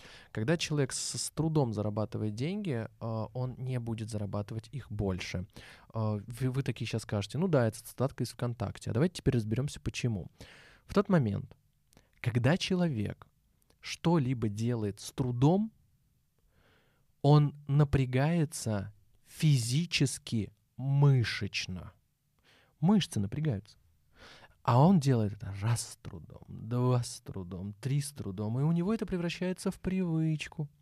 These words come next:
Когда у него вырабатывается привычка что-то делать с трудом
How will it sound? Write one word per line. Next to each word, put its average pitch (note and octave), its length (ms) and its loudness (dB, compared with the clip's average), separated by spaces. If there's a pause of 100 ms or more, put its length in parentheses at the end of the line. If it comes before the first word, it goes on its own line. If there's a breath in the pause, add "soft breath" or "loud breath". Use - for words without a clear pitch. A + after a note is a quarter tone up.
(460 loud breath)
Когда D#3+ 300 2
у G3 80 4
него F3 200 2
вырабатывается D#3+ 760 2
привычка D3 540 -2
что-то C#3 340 -2
делать A2 320 -4
с - 100 -16
трудом D3 600 0